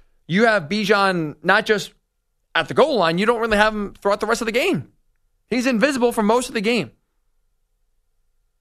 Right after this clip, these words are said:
And that's, for me, the biggest problem with Arthur Smith, not the fact that he's screwing some fantasy football owners here by not getting Bijan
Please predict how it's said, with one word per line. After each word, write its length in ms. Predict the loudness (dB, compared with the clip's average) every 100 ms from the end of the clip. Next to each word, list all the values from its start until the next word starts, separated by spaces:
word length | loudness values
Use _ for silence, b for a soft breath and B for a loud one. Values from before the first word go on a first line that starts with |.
| _ _ _
And 80 | 0
that's, 280 | 2 2 -4 -18 _
for 140 | -6
me, 160 | -2 0
the 100 | 0
biggest 300 | 0 -2 0
problem 240 | 0 0
with 20 |
Arthur 200 | -4 -4
Smith, 260 | -6 -8 -2
not 160 | -2
the 80 | -2
fact 220 | -2 -2
that 100 | -2
he's 300 | -4 -6 -6 b b b
screwing 540 | -16 -14 -2 0 0 0
some 240 | -2 -2
fantasy 460 | -2 -2 -2 -4 -4
football 340 | -2 0 0
owners 240 | 0 -4
here 100 | -4
by 140 | -2 0
not 240 | 0 -2
getting 240 | -2 -6 -6
Bijan 460 | -6 -2 -4 -4